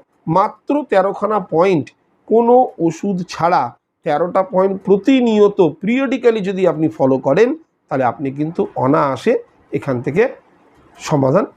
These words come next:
পেতে পারেন। আজকের জন্য এতটুকুই। আবার বলছি, এই ভিডিওতে আমি যেটা বললাম সেটা হচ্ছে আপনি এখন থেকে বয়স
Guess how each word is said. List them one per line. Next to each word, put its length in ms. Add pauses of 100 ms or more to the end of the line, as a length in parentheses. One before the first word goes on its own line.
(120)
পেতে 200
পারেন। 240 (380)
আজকের 280
জন্য 180
এতটুকুই। 540
আবার 260
বলছি, 380 (640)
এই 340 (520)
ভিডিওতে 460
আমি 120
যেটা 180 (160)
বললাম 340 (260)
সেটা 240
হচ্ছে 260 (480)
আপনি 360 (540)
এখন 400
থেকে 260 (720)
বয়স 300